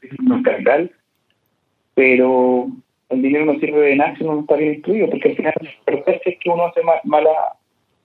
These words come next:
malos negocios. Entonces, primero, para mí el primer consejo es instruirse, y instruirse no es tan solo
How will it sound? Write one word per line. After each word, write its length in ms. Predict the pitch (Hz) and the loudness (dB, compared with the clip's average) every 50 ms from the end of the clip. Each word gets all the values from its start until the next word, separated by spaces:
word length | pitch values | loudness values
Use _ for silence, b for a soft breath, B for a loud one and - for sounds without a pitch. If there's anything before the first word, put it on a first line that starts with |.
| _ _ _ | _ _ _
malos 200 | 143 143 151 147 | 2 2 2 2
negocios. 400 | 147 147 139 131 - - 110 104 | 2 2 2 2 0 0 -4 -6
Entonces, 420 | 117 - 147 143 143 156 156 156 B B B B _ _ _ _ _ _ _ _ _ | -4 -4 -2 -2 0 -2 -2 -2 B B B B _ _ _ _ _ _ _ _ _
primero, 320 | - 131 147 175 202 196 | 0 2 4 4 2 2
para 140 | 208 180 170 | 2 2 2
mí 60 | 185 196 | 2 2
el 60 | 196 | 2
primer 200 | 196 185 190 190 | 2 0 0 0
consejo 400 | - 202 190 - 240 226 - 226 | 0 -2 0 0 0 0 0 0
es 60 | 214 | -2
instruirse, 520 | 196 - 131 120 131 196 - - - - - | 0 2 2 2 2 0 -2 -2 -4 -4 -2
y 100 | 151 151 | -2 -2
instruirse 480 | 151 139 - 156 156 170 196 156 156 185 | -2 0 0 2 2 2 2 2 0 0
no 80 | 160 165 | 0 0
es 100 | - - | 0 -2
tan 160 | 185 170 - - | -2 -2 0 2
solo 160 | 170 175 | 2 4